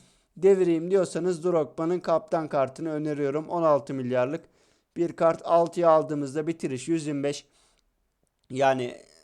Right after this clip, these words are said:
şut gücü falan mükemmel. Ge-, gerçekten gücü, fizikseli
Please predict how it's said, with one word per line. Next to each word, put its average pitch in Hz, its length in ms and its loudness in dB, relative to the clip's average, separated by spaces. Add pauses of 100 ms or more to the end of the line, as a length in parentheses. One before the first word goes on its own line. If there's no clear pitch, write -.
(340)
şut - 280 -10
gücü 123 280 -8
falan 135 280 2
mükemmel. 160 560 -2
Ge-, 147 160 -8 (220)
gerçekten 147 720 -2
gücü, 139 400 -6
fizikseli 151 720 -6